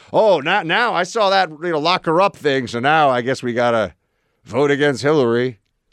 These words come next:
What? This is what they're saying to you. "Oh, because, uh, W-, WikiLeaks released email."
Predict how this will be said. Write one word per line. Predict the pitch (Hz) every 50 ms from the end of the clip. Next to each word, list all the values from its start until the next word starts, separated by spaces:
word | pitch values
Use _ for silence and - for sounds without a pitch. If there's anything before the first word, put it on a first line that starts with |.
| _ _ _ _ _ _ _ _
What? | 101 131 190 240 - - - - _ _ _ _ _ _ _ _ _ _ _ _ _ _ _ _ _ _ _ _ _ _ _ _ _ _
This | - 254 - -
is | 262
what | 240 254 -
they're | 220 190
saying | - - - 220 262 277 269 226 156 95
to | 92
you. | 78 67 50 50 - _ _ _ _ _ _ _ _ _ _ _ _ _ _ _ _
"Oh, | - 202 233 214
because, | 165 151 - - 156 170 180 165 - -
uh, | - - 131 127
W-, | 127 123 123
WikiLeaks | - 123 143 160 - 190 185 190 196 202 190 - -
released | 147 139 147 156 147 - -
email." | 156 165 175 160